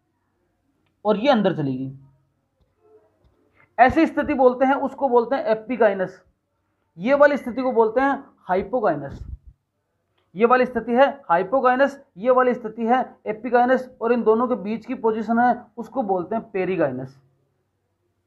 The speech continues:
तो ऐसा कहा जा सकता है कि इसके अंदर जो अंडाशय है, जो ओवरी है, वो कहाँ होगी,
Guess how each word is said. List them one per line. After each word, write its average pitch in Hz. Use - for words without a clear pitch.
तो 262
ऐसा 262
कहा 262
जा 180
सकता 214
है 240
कि -
इसके 262
अंदर 208
जो 233
अंडाशय 202
है, 196
जो 165
ओवरी 180
है, 202
वो 208
कहाँ 185
होगी, 196